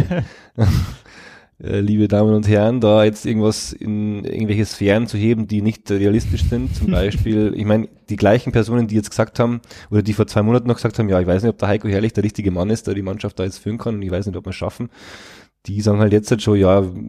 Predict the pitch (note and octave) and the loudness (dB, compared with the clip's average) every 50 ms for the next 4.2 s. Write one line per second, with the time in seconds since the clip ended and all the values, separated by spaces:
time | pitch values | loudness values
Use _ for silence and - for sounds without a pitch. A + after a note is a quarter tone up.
0 | - - - - A#2+ C#3 C#3 A2 F#2 F2 - - - - - - - D2+ G2 F#2 | -14 -10 -4 0 2 2 4 4 2 2 0 -4 -8 -8 -10 -10 -12 -12 -14 -10
1 | - - F#2+ G2+ G2+ G2+ G#2 F#2+ G2 F#2+ F#2 - F#2 F#2+ G2+ G#2 G#2+ - A2 G#2+ | -6 -2 0 0 0 0 -2 -2 -4 -4 -2 -2 0 2 2 0 0 -2 -2 0
2 | G#2+ G#2 G2+ C#3 C#3 C3 G#2+ - - - - F#2+ - - A2 A2+ - - - F#2+ | 0 0 0 -2 -2 -2 -4 -6 -10 -12 -12 -10 -4 0 0 0 0 -2 -6 -6
3 | F#2+ F#2 - F#2+ F#2+ - F#2+ G2 G2 - _ _ _ - - - - - - G2+ | -8 -8 -6 -8 -8 -8 -8 -12 -14 -16 _ _ _ -20 -20 -20 -18 -6 0 2
4 | F#2+ G2 F#2+ | 2 2 2